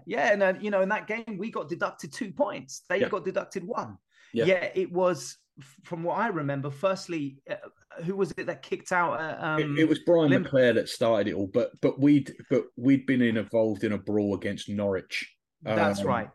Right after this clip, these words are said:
Speaker 2: the
Speaker 1: I know,
Speaker 2: year
Speaker 1: and that's
Speaker 2: before.
Speaker 1: what kind of
Speaker 2: And, and that's, we'd already been warned from that. So there, there, there was a little bit of reason
Speaker 1: Yeah.
Speaker 2: for it. But George Graham played that perfectly, and, and I feel like
Speaker 1: He
Speaker 2: that's
Speaker 1: did.
Speaker 2: what Arteta's doing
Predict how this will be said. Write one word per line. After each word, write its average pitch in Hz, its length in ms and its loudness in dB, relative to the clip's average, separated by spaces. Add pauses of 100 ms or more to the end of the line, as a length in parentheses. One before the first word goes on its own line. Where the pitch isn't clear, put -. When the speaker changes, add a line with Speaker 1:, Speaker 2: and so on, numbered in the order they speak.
Speaker 2:
the 165 100 4
Speaker 1:
I 180 40 6
know, 175 240 4
Speaker 2:
year 160 80 4
Speaker 1:
and 151 100 0
that's 165 200 2
Speaker 2:
before. 101 180 6
Speaker 1:
what - 80 -10
kind 151 320 -4
of 139 60 4
Speaker 2:
And, 123 100 4
and 123 240 2
that's, 123 320 0
we'd 127 200 4
already 123 240 6
been 107 200 2
warned 107 300 2
from 101 180 -6
that. 107 220 -4
So 139 100 -10
there, - 140 0
there, 180 220 2
there 180 160 2
was 180 180 2
a 156 40 6
little 139 220 6
bit 135 140 2
of 123 40 0
reason 131 220 2
Speaker 1:
Yeah. 117 80 0
Speaker 2:
for 110 60 -4
it. - 80 -8
But - 120 -12
George 180 240 4
Graham 127 280 2
played 110 260 -4
that - 160 -8
perfectly, 104 480 -4
and, 98 80 -4
and 110 160 -2
I 101 80 -4
feel 120 240 0
like 110 140 0
Speaker 1:
He - 80 2
Speaker 2:
that's 160 100 2
Speaker 1:
did. 131 140 -4
Speaker 2:
what - 80 -16
Arteta's 107 580 -4
doing 98 360 -2